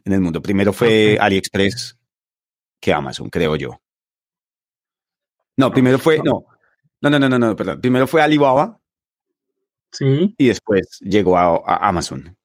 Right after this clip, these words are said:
Speaker 1: si no estoy mal.
Speaker 2: Y después AliExpress.
Speaker 1: Y después AliExpress, que fue la, o sea, es que Alibaba es la compra ma-, al por mayor, ¿sí? Contactar a las empresas directamente para comprar containers o medios containers o palets o cosas así, pero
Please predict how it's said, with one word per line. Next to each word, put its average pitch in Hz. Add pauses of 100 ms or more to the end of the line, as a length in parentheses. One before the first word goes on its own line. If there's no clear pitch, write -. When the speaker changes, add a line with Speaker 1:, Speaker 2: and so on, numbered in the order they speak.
(200)
Speaker 1:
si -
no 82
estoy 82
mal. 73 (1120)
Speaker 2:
Y 156
después 131
AliExpress. 131 (600)
Speaker 1:
Y 127
después 104
AliExpress, 92
que -
fue 95
la, 92
o 117
sea, 117
es -
que 135
Alibaba 131
es 117
la 123
compra 123
ma-, 123
al 120
por -
mayor, 85 (520)
¿sí? - (100)
Contactar 101
a 98
las 107
empresas 95
directamente 95
para 104
comprar 85
containers 90
o 87
medios 87
containers 87
o - (480)
palets 90
o 92
cosas 95
así, 92
pero -